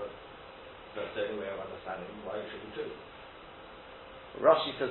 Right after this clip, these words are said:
Speaker 2: more than that. Look what Rashi says here. Shehi efsha shelo shama beinotayim she'ivka yom havya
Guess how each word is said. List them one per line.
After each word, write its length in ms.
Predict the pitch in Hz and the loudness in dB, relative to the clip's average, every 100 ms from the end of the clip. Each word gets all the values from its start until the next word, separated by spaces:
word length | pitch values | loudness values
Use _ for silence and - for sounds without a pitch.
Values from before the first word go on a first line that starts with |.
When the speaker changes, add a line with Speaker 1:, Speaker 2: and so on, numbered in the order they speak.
| 160 | 6
Speaker 2:
more 240 | 170 - | 6 4
than 80 | 104 | -2
that. 80 | - - - - - - - - - | -4 -8 -12 -14 -14 -14 -14 -10 -6
Look 160 | 139 | 6
what 160 | 160 143 | 10 12
Rashi 320 | 139 143 120 | 10 6 6
says 160 | 127 - | 6 6
here. 140 | 98 - - - - - - - - - - - - - | 0 -4 -8 -10 -12 -12 -4 -2 -2 -6 -12 -12 -6 6
Shehi 320 | 156 143 147 | 8 8 8
efsha 800 | 208 285 311 277 233 208 220 - - - - | 12 12 12 12 12 12 12 6 -8 -12 -8
shelo 300 | - 143 139 175 | 4 6 8 10
shama 480 | 170 160 156 - | 12 12 12 10
beinotayim 640 | 131 131 131 - 185 143 143 - | 2 6 6 10 10 10 6 4
she'ivka 400 | - 139 139 123 | 4 8 12 12
yom 160 | 123 120 | 12 8
havya 240 | 120 120 | 6 6